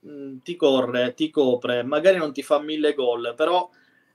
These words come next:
nella Juve comunque è uno di esperienza, è uno che non, non ha bisogno di spiegazioni, è uno che può diventare di riferimento per quei giovani che arrivano dalla seconda squadra, perché lui lo ha fatto Real Madrid.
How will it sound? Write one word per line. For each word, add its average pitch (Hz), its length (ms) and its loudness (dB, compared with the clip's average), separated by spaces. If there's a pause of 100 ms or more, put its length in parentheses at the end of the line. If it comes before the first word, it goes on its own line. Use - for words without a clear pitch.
(240)
nella 196 360 4
Juve 214 420 -2
comunque 190 460 -6
è - 20 -4
uno 175 260 -4
di 170 100 -6
esperienza, 127 840 -8
è 160 120 -2
uno 175 300 -4
che 160 140 -2
non, 151 500 -8
non 151 140 -4
ha 151 160 4
bisogno 143 500 -6
di 147 80 -2
spiegazioni, 123 920 -8
è 160 80 -2
uno 208 280 8
che 175 180 -2
può 185 240 -2
diventare 170 560 0
di 156 100 -2
riferimento 156 600 -2
per 143 160 -2
quei 143 160 -2
giovani 147 380 2
che 139 100 -14
arrivano 135 340 -10
dalla 131 220 -6
seconda 135 440 -8
squadra, 160 460 2
perché 139 280 -4
lui 151 200 -2
lo 156 180 2
ha 147 40 -8
fatto 147 280 -8
Real 143 240 -2
Madrid. 117 560 -8